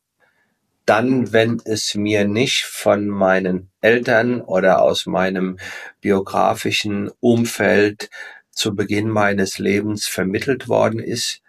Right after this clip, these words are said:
was bei vielen Menschen leider Gottes der Fall ist, ja, wenn ich das eben dort nicht mitgekriegt habe,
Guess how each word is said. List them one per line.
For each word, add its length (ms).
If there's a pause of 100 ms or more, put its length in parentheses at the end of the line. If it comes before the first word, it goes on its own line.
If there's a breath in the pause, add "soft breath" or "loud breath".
(960)
was 220
bei 180
vielen 400
Menschen 560 (320 loud breath)
leider 380
Gottes 460
der 140
Fall 300
ist, 320 (600 loud breath)
ja, 280
wenn 160
ich 200
das 280
eben 500 (320 soft breath)
dort 480 (220 soft breath)
nicht 400
mitgekriegt 960
habe, 480